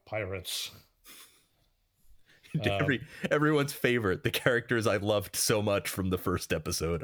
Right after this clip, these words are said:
Speaker 2: are back, baby. <laughs>
Speaker 1: Yep. Yep. The walking salad is, is back. Um,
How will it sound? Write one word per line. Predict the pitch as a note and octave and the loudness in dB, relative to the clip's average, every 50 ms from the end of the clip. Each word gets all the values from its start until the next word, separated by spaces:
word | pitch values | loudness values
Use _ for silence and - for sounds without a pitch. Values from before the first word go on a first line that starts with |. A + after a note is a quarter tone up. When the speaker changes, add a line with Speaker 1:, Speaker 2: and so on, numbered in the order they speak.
| - | 0
Speaker 2:
are | - G2+ | 0 0
back, | E2+ D#2+ - B2+ A#2+ - - _ | 2 2 2 0 0 -2 -4 _
baby. | - G#2+ A#2 A2 G#2 G#2+ G2+ G#2+ - - | -4 -2 0 0 2 0 -2 -2 -4 -8
<laughs> | - - - - - _ _ - - - - - | -16 -20 -20 -20 -20 _ _ -4 -4 -2 0 0
Speaker 1:
Yep. | A#2+ B2 B2 - _ _ _ - - - - - | 0 0 0 -2 _ _ _ -20 -20 -20 -20 -18
Yep. | - - C3+ D3 D3+ - | -4 0 0 0 0 0
The | - A#2+ | 0 2
walking | A#2+ C3+ C#3 - - D#3 C3+ | 4 4 4 4 2 0 -2
salad | B2 - C#3+ B2+ A#2+ A#2+ A#2+ A#2+ A#2 A2+ C3 | 0 2 2 2 2 0 -2 -4 -4 -8 -8
is, | - A#2 A2 G#2 A2 A2+ - _ | -6 -6 -6 -6 -8 -12 -14 _
is | - A#2+ A2+ G2+ | -8 -6 -6 -4
back. | F#2+ A2+ G#2+ G#2 G#2 - - - - - | -2 -2 0 0 -2 -6 -10 -16 -18 -12
Um, | - A#2+ G#2+ G2+ G2+ G2+ G2 G2 G#2 G#2 | -6 -4 -4 -4 -4 -6 -8 -8 -10 -12